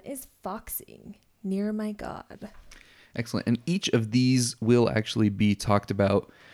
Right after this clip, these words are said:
Speaker 2: um, in greater length. Uh, each of Becca's top six is featured on the cumulative podcast top ten. So we're not gonna ask you to, um, talk anymore about those until we get to 'em.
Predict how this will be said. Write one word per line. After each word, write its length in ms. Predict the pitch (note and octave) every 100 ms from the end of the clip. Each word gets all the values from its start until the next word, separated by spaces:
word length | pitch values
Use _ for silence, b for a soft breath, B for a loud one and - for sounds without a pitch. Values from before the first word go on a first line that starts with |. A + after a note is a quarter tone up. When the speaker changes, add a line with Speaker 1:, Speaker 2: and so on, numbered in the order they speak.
| B B
Speaker 2:
um, 400 | G#2+ F#2+ F#2+ D3+ -
in 240 | B2+ C3 A#2+
greater 220 | G#2+ G#2
length. 420 | G#2+ A#2 - - -
Uh, 160 | G2+ - - _ _ - - -
each 200 | C3+ C3+
of 160 | G#2
Becca's 480 | A#2 A#2 A2 G2+ - -
top 200 | G#2+ -
six 320 | - A2 -
is 200 | A#2+ A2+
featured 360 | - G#2+ - G#2
on 160 | G#2 G2+
the 80 | G2+
cumulative 500 | - C#3 B2+ A2+ -
podcast 420 | G#2+ A2 G#2+ -
top 200 | - -
ten. 280 | A#2+ A2 A2+ - _
So 160 | - G#2
we're 100 | G#2+
not 100 | F#2+
gonna 120 | G#2+
ask 200 | A2+ -
you 80 | D#2+
to, 400 | - C2+ D2 A#2 - _ _ _ _ _ _ - -
um, 220 | C#2 G#1 -
talk 200 | - -
anymore 200 | D#2+ A#1
about 160 | C#2
those 120 | E2 -
until 160 | B2
we 60 | G2
get 140 | C#2
to 80 | -
'em. 120 | -